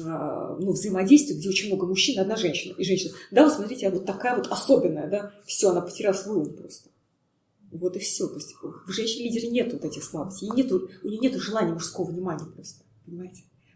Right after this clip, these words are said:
Поэтому комплименты, всё это не воспринимается как, м, как, м, потакание эго или чему-то. То есть оно просто как приятно, и всё.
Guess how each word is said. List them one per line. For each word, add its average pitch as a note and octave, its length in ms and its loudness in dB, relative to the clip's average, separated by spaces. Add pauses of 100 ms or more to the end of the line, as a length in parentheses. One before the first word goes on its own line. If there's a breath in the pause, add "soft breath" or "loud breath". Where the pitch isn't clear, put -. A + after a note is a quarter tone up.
Поэтому G#3 520 -2 (280 loud breath)
комплименты, A3 580 2
всё - 180 -2
это - 100 -6
не F#3+ 80 2
воспринимается G#3+ 800 -2
как, - 440 -10
м, D#3+ 380 -6
как, - 380 -6 (380 loud breath)
м, F3 240 -6 (220)
потакание G3+ 720 2
эго A3 580 4
или F3+ 200 0
чему-то. F3+ 480 -6
То - 80 -16
есть D#3 120 -12
оно A#3 140 -10
просто B3+ 280 -6
как G3 200 -8
приятно, F#3+ 360 -6
и D#3+ 40 -12
всё. - 220 -18